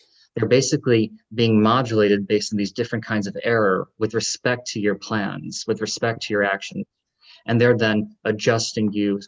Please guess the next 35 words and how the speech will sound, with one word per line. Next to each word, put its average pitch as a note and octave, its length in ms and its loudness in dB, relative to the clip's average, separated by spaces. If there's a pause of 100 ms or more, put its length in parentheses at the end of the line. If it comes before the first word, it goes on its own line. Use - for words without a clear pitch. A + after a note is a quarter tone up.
basically G#2+ 320 -2
saying, G2+ 280 -2 (220)
"Should - 320 0
I A2+ 100 2
pivot G2 420 -6 (120)
or G2+ 100 -6
not? G2+ 260 -8 (600)
Um, A2+ 360 2 (180)
you B2 120 -2
know, A2+ 60 0
should A#2+ 240 2
I A2+ 360 4 (440)
energize B2+ 500 4
this G2+ 140 -10
action? F#2 320 -4
Is G2 100 -4
it, F#2+ 220 -2
you A2 80 0
know, F#2+ 300 0
uh, - 80 -6 (240)
striking B2+ 440 0
while A#2 120 4
the A2+ 100 4
iron's A2 320 0
hot? G#2+ 300 -4 (460)
Or G#2 100 -2
maybe B2+ 220 4
now's B2+ 280 4
not B2 200 0
the - 80 -8
time. F2+ 260 -8
Should G2+ 160 -4
I G2+ 40 2
inhibit G#2 460 0
action?" - 440 -10